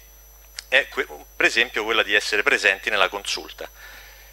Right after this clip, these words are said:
Noi di Agave ci siamo stati dal, eh, diciamo, dal duemilaquattordici al duemilaquindici nella consulta del Dipartimento, eh, della Roma E,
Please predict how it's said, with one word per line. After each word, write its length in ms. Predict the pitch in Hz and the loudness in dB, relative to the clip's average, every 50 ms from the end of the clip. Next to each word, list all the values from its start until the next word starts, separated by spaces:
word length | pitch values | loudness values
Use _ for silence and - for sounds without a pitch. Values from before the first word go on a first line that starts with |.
| - - - - | -20 -20 -20 -16
Noi 160 | - 151 170 170 | -8 -4 -4 0
di 140 | 156 175 | 4 4
Agave 240 | 196 202 190 175 139 | 4 6 4 2 0
ci 140 | 123 135 120 | -2 -2 0
siamo 220 | - 131 123 123 | 0 2 2 0
stati 540 | 120 - - - 110 98 95 95 - 107 107 | -2 -2 4 6 6 6 6 2 0 -6 -2
dal, 260 | 104 107 107 104 101 | 2 4 4 4 6
eh, 440 | 101 101 101 101 98 98 98 98 98 | 6 6 6 6 6 6 4 2 2
diciamo, 280 | 95 95 - 123 113 107 | 0 -4 -2 -2 0 2
dal 180 | 101 101 98 | 2 2 2
duemilaquattordici 680 | - 113 120 120 123 123 117 123 - - 175 151 123 117 | 2 -2 0 2 2 2 2 0 0 0 0 0 0 -2
al 80 | 110 107 | -2 -2
duemilaquindici 920 | 107 104 110 104 107 104 104 104 98 92 98 92 98 95 - - 104 104 | -2 -6 -2 -2 -2 -2 -2 -6 -8 -8 -8 -6 -2 0 0 0 0 0
nella 160 | 107 104 101 98 | 0 0 0 0
consulta 380 | 104 104 - - 135 - - | 0 -2 -6 -8 -8 -2 -2
del 80 | 110 98 | -2 -2
Dipartimento, 1300 | 107 98 104 101 - - 110 113 117 117 - - - 101 98 98 95 98 98 95 95 95 95 95 92 - | -2 -4 -4 -4 -4 -2 2 2 2 2 2 0 0 2 4 4 4 4 2 2 2 2 0 -2 -2 -2
eh, 300 | 95 95 92 90 90 92 | 0 2 2 2 2 0
della 280 | 92 98 98 98 98 95 | -2 -4 -2 0 0 0
Roma 280 | 98 101 104 101 98 | 0 0 0 0 0
E, 320 | 101 98 92 92 110 160 | 0 0 -2 -4 -6 -8